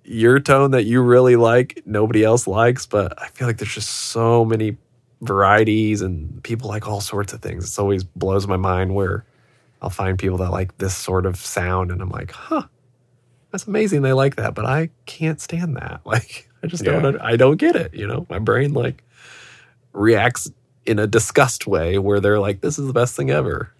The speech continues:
Speaker 1: I'm like, "Great, I'm so glad." Makes life interesting and, and fun, and there's always something I can learn, too, from, you know, those people. So anyway, I'm gonna stop rambling.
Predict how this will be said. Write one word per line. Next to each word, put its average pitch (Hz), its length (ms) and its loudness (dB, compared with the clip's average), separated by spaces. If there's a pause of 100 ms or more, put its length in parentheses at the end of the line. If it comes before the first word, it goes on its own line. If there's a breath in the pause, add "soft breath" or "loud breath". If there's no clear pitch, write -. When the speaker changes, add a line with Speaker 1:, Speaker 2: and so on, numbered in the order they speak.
Speaker 1:
I'm - 100 -10
like, 120 240 -10
"Great, - 460 -6
I'm 120 160 -6
so 160 260 -6
glad." 175 500 -6 (200)
Makes 127 240 -2
life 143 220 0 (100)
interesting 135 600 -2
and, 73 300 -8 (760 loud breath)
and 92 140 -8
fun, 113 340 4
and 92 220 2
there's 95 160 0
always 120 180 6
something 101 180 -2
I 110 80 2
can 92 140 -4
learn, 101 280 0
too, 110 240 -2
from, 107 340 -6 (120)
you 107 120 -6
know, 98 120 -2
those 104 240 -4
people. 104 340 -8
So - 200 -10
anyway, 90 200 -6
I'm - 400 -18
gonna 101 100 -10
stop 101 240 -2
rambling. 95 360 -6